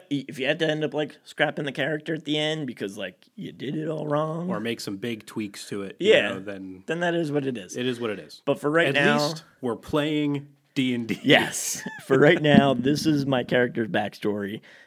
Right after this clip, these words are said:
Speaker 1: Uh, this is what we're playing. And I think what's kinda cool about the backstory is, like, if you play with the same group and you have a, like, a dedicated D M, is that you can kind of fill in these, like,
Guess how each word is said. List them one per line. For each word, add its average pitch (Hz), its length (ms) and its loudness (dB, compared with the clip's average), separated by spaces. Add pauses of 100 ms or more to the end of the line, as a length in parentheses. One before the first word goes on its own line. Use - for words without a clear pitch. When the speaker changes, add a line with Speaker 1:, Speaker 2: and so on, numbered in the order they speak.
(120)
Speaker 1:
Uh, 95 160 -6
this 120 220 -6
is 117 80 -10
what 110 140 -2
we're 104 60 -6
playing. 104 420 -6
And 143 160 -2
I 127 60 0
think - 180 -6
what's - 140 -4
kinda 160 160 -6
cool 156 120 -4
about 143 180 -2
the 123 60 -6
backstory 135 480 -4
is, 123 200 0
like, 110 220 -8 (380)
if - 140 -8
you 247 80 -4
play 180 260 -4
with 220 120 -6
the 165 80 -8
same 139 280 -6
group 110 440 -6
and 101 100 -10
you 98 60 -10
have 139 240 -2
a, 127 140 0
like, 104 240 -12
a 104 60 -10
dedicated 101 760 -10
D 104 200 -6
M, 104 200 -10
is 90 140 -14
that 98 300 -6 (420)
you 151 180 0
can 190 80 -6
kind 151 180 2
of 120 80 -2
fill 131 220 0
in 127 220 0
these, 110 240 -2
like, 107 240 -4